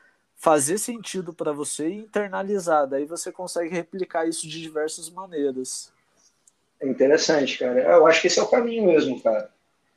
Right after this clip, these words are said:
Speaker 1: É.
Speaker 2: Assim, eu, eu, eu, é, é, realmente, igual a gente falou no começo, não, é, o caminho do faixa branca nesse começo é difícil, é, pela falta de técnica, que vai vir com o tempo.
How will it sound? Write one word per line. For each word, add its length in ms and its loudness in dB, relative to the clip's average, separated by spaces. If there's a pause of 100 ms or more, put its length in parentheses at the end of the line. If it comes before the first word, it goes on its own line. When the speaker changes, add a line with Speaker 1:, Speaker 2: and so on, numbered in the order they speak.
(180)
Speaker 1:
É. 60 4
Speaker 2:
Assim, 340 6
eu, 200 6
eu, 300 8
eu, 420 6
é, 360 4
é, 60 2
realmente, 500 4
igual 160 4
a 40 2
gente 120 -6
falou 300 4
no 80 -6
começo, 680 -2
não, 380 -2 (560)
é, 140 -2
o 220 0
caminho 360 0
do 80 -4
faixa 260 4
branca 340 -2
nesse 280 -2
começo 480 -4
é 80 4
difícil, 640 -2 (760)
é, 480 10
pela 320 6
falta 320 4
de 140 -2
técnica, 640 -4 (280)
que 100 -10
vai 160 4
vir 180 -6
com 120 -8
o 20 -6
tempo. 500 -4